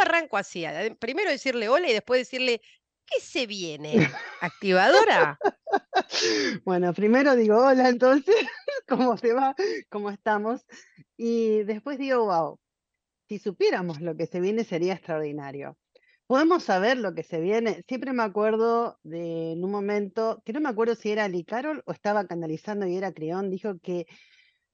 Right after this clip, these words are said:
Speaker 2: eh, eso fue dos mil ocho más o menos, que cada vez íbamos a saber más el futuro. Y yo dije, "¿Para qué quiero saber el futuro?".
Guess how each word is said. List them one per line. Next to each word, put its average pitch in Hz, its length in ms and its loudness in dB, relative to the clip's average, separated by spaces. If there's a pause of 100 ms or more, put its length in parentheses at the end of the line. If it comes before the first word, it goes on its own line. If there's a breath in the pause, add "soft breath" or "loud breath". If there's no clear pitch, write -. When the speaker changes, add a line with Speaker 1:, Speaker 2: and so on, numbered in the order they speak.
Speaker 2:
eh, 180 220 -6
eso 208 240 -8
fue 208 100 -4
dos 180 180 -4
mil 185 200 -4
ocho 175 260 -4
más 160 240 -10
o 190 60 -8
menos, 196 360 -4
que 175 360 -6
cada 247 180 -4
vez 233 220 -2
íbamos 220 360 -4
a 196 40 -4
saber 185 360 -4
más 190 280 -6
el 170 120 -6
futuro. 135 640 -12
Y 240 120 -12
yo 440 100 -8 (100)
dije, 302 320 -4
"¿Para 170 300 -8
qué 262 220 -8
quiero 135 280 -10
saber 143 320 -12
el 139 120 -10
futuro?". 131 520 -16